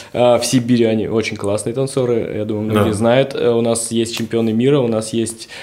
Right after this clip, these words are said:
Speaker 1: ребята, которые вот сейчас там живут в Португалии, они уже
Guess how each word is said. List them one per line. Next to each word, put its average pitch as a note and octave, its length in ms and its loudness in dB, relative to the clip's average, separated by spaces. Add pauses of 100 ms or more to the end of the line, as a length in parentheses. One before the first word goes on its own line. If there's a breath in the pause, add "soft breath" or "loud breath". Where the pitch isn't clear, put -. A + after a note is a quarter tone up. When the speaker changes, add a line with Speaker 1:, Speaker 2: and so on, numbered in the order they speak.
(120)
Speaker 1:
ребята, A2 340 4
которые A2+ 360 -2
вот G#2 160 -4
сейчас G#2+ 360 -2
там F#2+ 220 -4
живут A2 300 -4
в - 40 -14
Португалии, A2+ 540 2
они G#2 140 0
уже G#2 240 -4